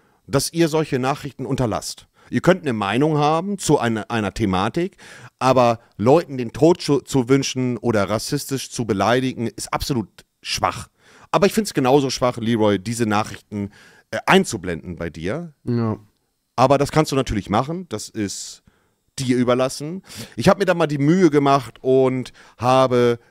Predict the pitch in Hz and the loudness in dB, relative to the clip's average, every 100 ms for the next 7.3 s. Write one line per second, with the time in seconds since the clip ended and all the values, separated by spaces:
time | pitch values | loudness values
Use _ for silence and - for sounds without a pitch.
0 | - 139 139 139 165 143 131 - 120 110 | -8 -2 2 4 4 0 -10 -6 -6 -4
1 | 110 110 107 107 - 98 107 104 95 92 | -4 -4 -4 -6 -10 -8 -4 -2 -2 -2
2 | 90 87 95 117 - 151 156 113 123 - | -6 -8 -10 -8 0 0 0 -2 -4 -6
3 | - 98 95 92 - _ _ - 98 92 | -8 -6 -6 -6 -10 _ _ -6 -4 -2
4 | 98 - 135 131 117 110 107 131 139 117 | -2 -2 -4 0 -2 -2 2 2 2 0
5 | 101 98 98 117 92 85 82 80 110 104 | 0 0 0 -4 -4 -6 -8 -6 -6 -2
6 | 107 101 - 117 - 92 92 92 120 143 | -4 -4 -6 -8 -6 -6 -4 -2 -2 -4
7 | 85 90 | -8 -10